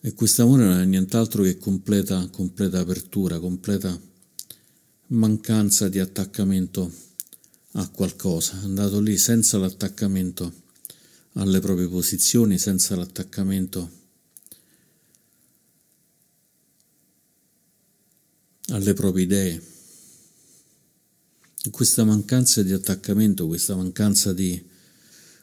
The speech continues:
posizione permette, permette di aprire il cuore. C'è una meditazione bellissima che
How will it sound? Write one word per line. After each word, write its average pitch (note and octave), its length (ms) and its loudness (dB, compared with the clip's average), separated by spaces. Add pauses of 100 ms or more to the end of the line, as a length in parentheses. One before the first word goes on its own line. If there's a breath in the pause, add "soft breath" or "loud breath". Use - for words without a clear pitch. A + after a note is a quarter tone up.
(180)
posizione A2 800 4
permette, F#2 640 -4 (1500 loud breath)
permette A2 480 2
di G2 120 0
aprire F#2+ 420 2
il E2+ 140 -4
cuore. F2+ 420 -4 (2000 loud breath)
C'è B2+ 200 2
una A2 200 6
meditazione G#2+ 640 6
bellissima F#2+ 680 4
che E2 200 -6